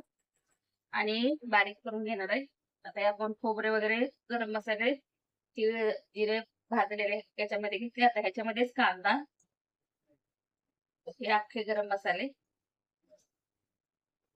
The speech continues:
ही थोडीशी कोथिंबीर स्वच्छ धुवून घेतलेले आणि याच्यामध्ये हे अद्रक लसूण.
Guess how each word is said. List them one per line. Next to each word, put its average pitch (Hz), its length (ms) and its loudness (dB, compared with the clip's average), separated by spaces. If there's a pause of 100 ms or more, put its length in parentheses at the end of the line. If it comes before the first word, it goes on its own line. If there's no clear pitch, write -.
(1000)
ही 240 60 -6 (100)
थोडीशी 240 460 -4 (320)
कोथिंबीर 220 460 -4 (920)
स्वच्छ 220 240 -8
धुवून 214 260 -4
घेतलेले 196 480 -4 (880)
आणि 196 480 -2
याच्यामध्ये 208 640 -4
हे 254 200 0 (260)
अद्रक 175 340 -2
लसूण. 415 320 -6